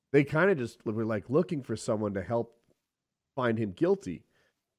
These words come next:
And they gave me, it wasn't a lineup like you see on Brooklyn Nine-Nine with the lights and everything. It was a photo lineup where they came into my house and had pictures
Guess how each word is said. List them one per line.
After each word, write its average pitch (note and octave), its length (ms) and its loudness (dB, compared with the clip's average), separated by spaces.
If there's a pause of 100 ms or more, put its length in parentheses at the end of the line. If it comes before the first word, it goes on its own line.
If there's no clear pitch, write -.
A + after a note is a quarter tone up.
And A#2+ 100 0
they B2+ 100 6
gave C3+ 200 2
me, C3 180 0
it A#2 100 2
wasn't F#3+ 300 4
a C#3 40 2
lineup A#2+ 400 -2
like G2+ 180 -4
you F#2 80 -12
see - 240 -10
on E2+ 120 -10
Brooklyn E2+ 360 -10
Nine-Nine D#2+ 540 -10
with D2+ 100 -16
the E2 100 -12
lights D#2+ 380 -10
and F#2 80 -8
everything. F#2+ 340 -6
It F2+ 80 -8
was D#2 140 -12
a D#2 80 -14
photo D#3+ 400 4
lineup E2 300 -4
where F2+ 80 -10
they F#2+ 100 -6
came C3+ 280 -2
into A#2+ 120 2
my F#2+ 160 -2
house A#2 300 -4
and E2+ 100 -12
had E2 220 -12
pictures E2 600 -6